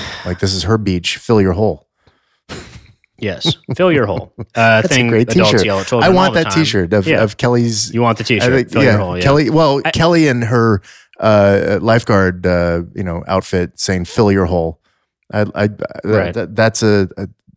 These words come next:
Speaker 1: I wanna trademark that. So,
Speaker 2: Okay.
Speaker 1: yeah, it's
Speaker 2: Go for
Speaker 1: mine.
Speaker 2: it. I think you should. I think that's a good use of your time. I would,
Speaker 1: <laughs>
Speaker 2: if you need a, some support, I can help out with, you know, emotional support, obviously, not financial or time. Well, maybe Kelly is just constantly telling people to,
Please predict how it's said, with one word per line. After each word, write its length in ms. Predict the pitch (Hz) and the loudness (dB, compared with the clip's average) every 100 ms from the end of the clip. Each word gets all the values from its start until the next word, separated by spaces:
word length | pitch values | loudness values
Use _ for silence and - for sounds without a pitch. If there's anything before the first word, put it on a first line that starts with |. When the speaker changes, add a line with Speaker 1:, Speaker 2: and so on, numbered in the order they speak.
| - | -6
Speaker 1:
I 140 | 104 104 | 0 2
wanna 240 | 107 110 | 2 0
trademark 500 | - 110 95 87 82 | 0 0 0 -2 -4
that. 280 | 82 80 - _ _ _ _ - | -6 -8 -12 _ _ _ _ -8
So, 340 | 92 80 80 - _ _ _ - | -4 -4 -6 -16 _ _ _ -6
Speaker 2:
Okay. 80 | 180 | 0
Speaker 1:
yeah, 200 | 98 117 156 _ | 0 0 -4 _
it's 100 | - | -2
Speaker 2:
Go 120 | 226 | 0
for 180 | 220 - 82 | 2 0 -2
Speaker 1:
mine. 40 | |
Speaker 2:
it. 60 | 87 | -2
I 80 | 117 | -2
think 180 | 185 | 0
you 80 | 180 | 0
should. 260 | 170 139 120 | 2 2 2
I 80 | 127 | 2
think 120 | 127 | 0
that's 160 | 127 120 | 0 -2
a 60 | |
good 260 | 98 120 131 | 0 0 2
use 180 | 123 117 | 2 0
of 100 | 104 | 0
your 120 | 147 | 0
time. 320 | - 95 101 113 | 0 -2 -2 -2
I 100 | 107 | 0
would, 280 | 110 107 | 0 -2
Speaker 1:
<laughs> 40 | - | -4
Speaker 2:
if 140 | 120 | -2
you 60 | 143 | 2
need 160 | 160 | 2
a, 220 | 156 123 127 | 2 0 -2
some 140 | 139 | -2
support, 460 | 127 - 123 120 - | -4 -2 0 0 0
I 80 | 123 | -6
can 100 | 107 | -4
help 220 | 110 101 | -2 0
out 220 | 98 113 | -2 -2
with, 180 | 98 - 123 | -6 -8 -6
you 80 | |
know, 200 | 101 107 - | -4 -6 -6
emotional 440 | 113 123 151 104 90 | 0 2 2 -2 -8
support, 320 | - 95 85 | -6 -6 -6
obviously, 500 | 80 85 - 98 117 _ _ _ _ | -8 -8 -8 -10 -12 _ _ _ _
not 180 | 165 131 | -4 -2
financial 380 | 110 95 87 92 | -2 -2 -4 -8
or 60 | 85 | -4
time. 320 | 127 127 127 - - _ _ - | -2 -2 -6 -14 -20 _ _ -2
Well, 120 | 196 | 2
maybe 240 | 254 311 349 | 2 4 2
Kelly 400 | - 233 240 220 | 2 2 2 2
is 160 | 165 | 0
just 240 | 135 170 - | 0 -2 -2
constantly 600 | - 165 175 - 160 151 | -2 0 0 -2 -2 -2
telling 320 | - 160 165 | 0 0 0
people 280 | 135 127 | -2 0
to, 80 | 123 | -2